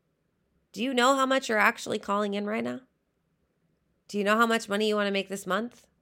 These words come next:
Do you know how much money make, money you wanna make this year? Do you,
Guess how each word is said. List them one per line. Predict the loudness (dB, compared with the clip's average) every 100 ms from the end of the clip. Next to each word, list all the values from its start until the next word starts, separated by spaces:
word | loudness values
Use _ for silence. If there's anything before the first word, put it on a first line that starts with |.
| _
Do | -8
you | -2
know | 0
how | 0
much | -2
money | -4 -4
make, | -2 -4 -6 _
money | -4 0 0
you | 0
wanna | 0 -2
make | -4
this | -6 -8
year? | -6 -4 -4 -8 _ _ _ _ _ _
Do | 0
you, | 2